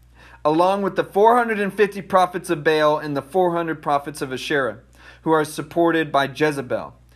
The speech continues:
So Ahab summoned all the people of Israel and the prophets to Mount Carmel." Sorry, Carmel, not Caramel. "Then Elijah stood in front of them and said, 'How much longer will you waver, hobbling between two opinions?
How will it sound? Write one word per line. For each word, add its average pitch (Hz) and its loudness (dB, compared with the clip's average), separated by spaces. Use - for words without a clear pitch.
So 277 4
Ahab 202 6
summoned 190 0
all 175 2
the 180 0
people 175 -2
of 151 -2
Israel 139 -2
and 135 -6
the 127 -10
prophets 151 -6
to - -10
Mount 131 -4
Carmel." 120 -8
Sorry, 101 -6
Carmel, 110 -4
not 104 -12
Caramel. 101 -10
"Then 226 6
Elijah 196 4
stood 196 2
in 175 -6
front 175 2
of 165 0
them 160 0
and 147 -8
said, 151 2
'How 214 4
much 285 0
longer 202 0
will 151 0
you 160 2
waver, 147 2
hobbling 185 0
between 160 -6
two 165 0
opinions? 151 -6